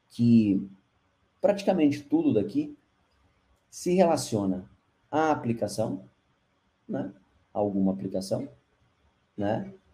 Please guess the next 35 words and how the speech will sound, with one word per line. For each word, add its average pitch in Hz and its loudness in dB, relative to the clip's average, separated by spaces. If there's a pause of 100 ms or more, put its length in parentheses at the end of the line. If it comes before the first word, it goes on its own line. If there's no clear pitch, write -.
(140)
É, 95 2
quando 98 -4
a - -2
gente 101 -8
fala 104 6
servidor, 98 -2 (100)
naturalmente 92 0
a 92 -12
gente - -16
tá 92 -2
falando, 82 -4 (100)
né? 85 -12
Dentro 92 -6
desse - -10
servidor 90 -6
estão 92 -4
algumas 85 -4
aplicações 131 0
ou 95 6
uma 92 4
aplicação, 98 -2 (1200)
ou 196 8
pessoas, 220 4 (580)
né? 127 -12 (480)
Então, 190 4
não 170 4
há 165 2 (160)
como 143 6
a 135 2
gente 127 -2
falar 117 4
sobre 113 -4
proteção 117 -4
de - -2
dados 110 0